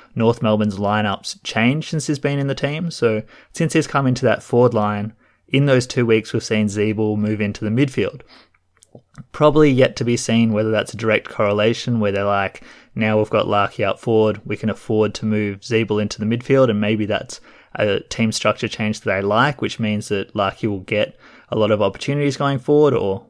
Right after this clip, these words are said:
whether that association is just a bit more luck at this stage, we're yet to find out. And Moore from the Hawks, he scored seventy-four on the weekend, looked really good.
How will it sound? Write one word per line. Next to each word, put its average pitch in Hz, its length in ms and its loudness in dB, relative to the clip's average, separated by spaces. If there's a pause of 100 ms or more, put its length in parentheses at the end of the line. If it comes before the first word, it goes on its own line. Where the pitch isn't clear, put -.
whether 104 220 -2
that 104 160 0
association 110 640 -2
is 107 160 -2
just - 260 -6 (340)
a - 80 -2
bit 107 180 0
more 107 260 2
luck 110 260 0
at - 80 -6
this - 160 -4
stage, 127 340 2
we're 110 120 0
yet 110 320 -2
to 113 80 -12
find 107 360 -4
out. 143 360 0 (340)
And 147 380 -4
Moore 175 280 6
from 180 200 0
the 120 80 0
Hawks, - 480 4
he - 180 -2
scored 214 380 2
seventy-four 139 600 2
on 139 100 4
the 113 80 4
weekend, 107 420 0
looked 156 240 2
really 110 220 2
good. 107 420 0